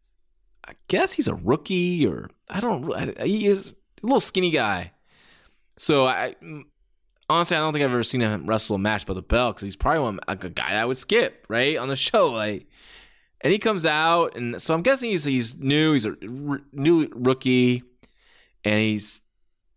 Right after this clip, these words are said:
he comes out, and he's all excited to be in this Square Go match, but he's quickly jumped by, uh, the Manifesto members of Grant McIver and Eddie Castle.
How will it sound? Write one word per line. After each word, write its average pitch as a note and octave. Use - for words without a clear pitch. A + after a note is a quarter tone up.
he G#2+
comes E3+
out, C3+
and F#2+
he's F#2
all D3+
excited B2
to A2
be G#2+
in G#2
this E2
Square D3
Go A#2+
match, A2
but A#2+
he's B2+
quickly D#3+
jumped -
by, G2
uh, D2+
the F#2+
Manifesto C3
members B2
of F2+
Grant C3
McIver A#2+
and F#2
Eddie A2+
Castle. A#2+